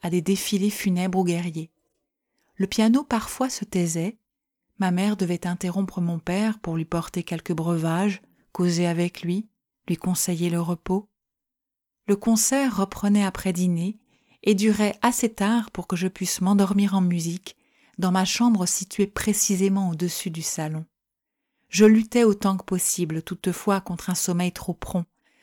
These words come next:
surtout quand il arrivait que ma mère chantât, car j'avais plaisir à retrouver sa voix et les lieds dans lesquels mon père aimait l'accompagner. Pour ne les avoir jamais entendus que de loin,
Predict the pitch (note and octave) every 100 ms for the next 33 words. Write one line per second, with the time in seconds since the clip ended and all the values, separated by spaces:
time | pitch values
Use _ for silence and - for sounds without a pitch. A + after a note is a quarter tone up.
0 | - - A#3 - C#4+ A3+ G3+ G3 F#3+ F3+
1 | F#3+ G#3+ G#3+ F3+ F3 F3 F3+ - F#3+ E3+
2 | - D#3 - _ _ _ _ _ A3 G#3
3 | G#3+ A3 A3 A#3 B3 B3 B3 F#3 F3+ F3+
4 | - F3 F3+ - F3 E3 E3 D#3+ - _
5 | _ - F#3 F3+ G3 A3+ F3+ F3 F3 -
6 | F#3 F3 F3 F#3 F#3 F#3+ F3 E3+ E3 -
7 | E3 F3 E3+ E3 - _ _ _ _ _
8 | _ _ _ _ _ _ - A3+ A3+ A3+
9 | G#3 G#3 G3 G3 F3 F3 A#3 B3+ A3 G#3
10 | G3 F3 - G3+ F#3+ F3+ F3 F#3+